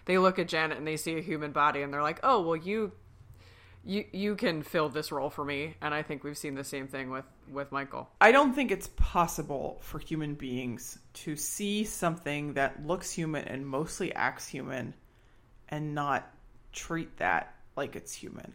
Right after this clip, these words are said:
Speaker 2: I don't, I don't think that we are wired to do anything differently.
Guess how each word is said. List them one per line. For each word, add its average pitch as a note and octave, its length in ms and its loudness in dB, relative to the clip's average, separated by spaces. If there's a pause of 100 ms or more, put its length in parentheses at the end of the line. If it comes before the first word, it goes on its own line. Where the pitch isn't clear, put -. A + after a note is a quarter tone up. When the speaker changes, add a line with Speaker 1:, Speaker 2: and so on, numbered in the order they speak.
(140)
Speaker 2:
I F#3+ 80 6
don't, B3+ 240 6 (100)
I G#3 100 8
don't A#3 220 6
think A3 220 2
that F3 180 0
we E3 180 0
are C#3+ 120 4
wired C3 640 0
to D3+ 80 -6
do C3+ 200 -6
anything A#2 300 -6
differently. - 560 -10